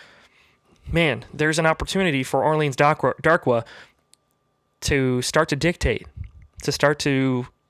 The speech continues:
convert first downs in the run game, when in the past, we really haven't seen that. We really haven't seen that opportunity from a lot of running ba-,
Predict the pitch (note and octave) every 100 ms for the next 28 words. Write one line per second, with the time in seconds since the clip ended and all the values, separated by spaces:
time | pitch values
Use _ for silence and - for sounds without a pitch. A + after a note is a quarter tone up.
0 | _ _ _ _ _ _ _ _ _ _
1 | - - - - C#3 C3+ F3 - D3+ -
2 | C#3 C3+ B2+ - - - D#3+ D3+ C3 C3+
3 | B2+ A#2 E2+ C3 - - - C#3+ C#3+ C3+
4 | - C3 A#2 F3 E3 - C3+ C#3+ D3+ D3
5 | B2 - D#3+ B2 F#2 - _ - C3+ D#3
6 | D#3 D#3 C3+ - E3 D3 C3+ C3+ D#3+ D3+
7 | C3+ B2 C#3+ C3+ C3 C3 B2+ C#3 B2+ B2+